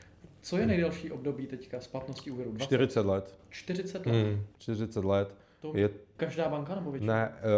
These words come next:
Speaker 2: eh, M-banka to teď zase začala dělat.
Speaker 1: Čtyřicet let,
Speaker 2: No.
Speaker 1: to je krásný.
Speaker 2: Je to zbytečný.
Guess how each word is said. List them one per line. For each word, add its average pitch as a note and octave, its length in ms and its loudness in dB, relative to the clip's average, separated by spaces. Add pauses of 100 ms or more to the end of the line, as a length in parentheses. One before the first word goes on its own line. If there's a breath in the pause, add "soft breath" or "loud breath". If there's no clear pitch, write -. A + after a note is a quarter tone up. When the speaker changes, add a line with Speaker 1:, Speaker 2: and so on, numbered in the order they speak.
Speaker 2:
eh, G#2+ 60 2
M-banka A2 440 4
to G2+ 120 -4
teď F#2+ 180 -2
zase F#2 240 -6
začala G2 320 0
dělat. F#2+ 340 2
Speaker 1:
Čtyřicet F3 280 0
let, - 120 0
Speaker 2:
No. G2+ 260 8
Speaker 1:
to F#2+ 60 2
je F#2+ 60 2
krásný. - 420 -8 (360)
Speaker 2:
Je A2 100 0
to D#3+ 220 -2
zbytečný. F2+ 680 -4